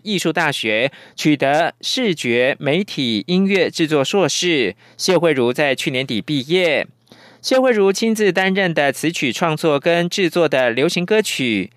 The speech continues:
《事与愿违》，获得了三月份美国洛杉矶的曲目音乐奖。她第一次与来自上海的九零后，也就是一九九零年代以后出生的女歌手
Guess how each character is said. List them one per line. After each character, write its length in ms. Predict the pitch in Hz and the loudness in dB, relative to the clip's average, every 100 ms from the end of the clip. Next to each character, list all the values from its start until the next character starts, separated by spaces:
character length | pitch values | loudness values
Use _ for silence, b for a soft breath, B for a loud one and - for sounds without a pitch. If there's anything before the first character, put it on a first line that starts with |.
| - | -10
《事 380 | - - 233 180 | -6 -2 0 -2
与 360 | 123 113 95 175 | -2 -2 -2 0
愿 240 | 220 165 | 0 2
违》， 420 | 127 110 120 147 113 B - | 2 2 2 0 -4 B -4
获 180 | 262 | 0
得 140 | 220 170 | 2 2
了 100 | 180 | 0
三 240 | - 196 | 0 -2
月 140 | 202 180 | 0 0
份 260 | 185 170 | 0 0
美 200 | 120 123 | 0 -2
国 160 | 107 120 | 0 0
洛 160 | 156 160 | 2 0
杉 180 | 160 | 0
矶 140 | 160 170 | -2 -2
的 240 | 160 139 | 0 0
曲 300 | - - 110 | -2 -2 -2
目 240 | 104 175 156 | 0 0 0
音 180 | 196 | -2
乐 160 | 202 196 | 0 0
奖。 500 | 156 135 110 98 80 b b b | 0 0 0 -2 -6 b b b
她 160 | 170 175 | 0 2
第 180 | 190 | 0
一 60 | 190 | -2
次 480 | 180 - 170 147 123 b | -4 -2 2 2 0 b
与 240 | 139 135 123 | 0 2 2
来 180 | 127 | 2
自 240 | - 185 175 | 0 0 0
上 240 | - 208 | 0 0
海 160 | 170 117 | 0 0
的 240 | 127 120 | 0 0
九 220 | - 117 | 0 0
零 180 | 98 113 | 0 -2
后， 300 | 151 214 175 | -2 0 0
也 140 | - 120 | 0 -2
就 100 | 147 | 0
是 240 | - 139 | -2 -4
一 160 | - 196 | -4 -4
九 220 | 180 131 | 0 0
九 160 | 143 113 | 2 0
零 140 | 107 | 0
年 160 | 123 123 | -2 -2
代 180 | 165 131 | 0 0
以 80 | |
后 180 | 107 151 | 0 -2
出 160 | 139 160 | 0 -2
生 220 | 165 165 | 0 0
的 100 | 156 | 0
女 140 | 127 | 0
歌 180 | 101 - | -2 -2
手 300 | - 160 117 | 0 0 0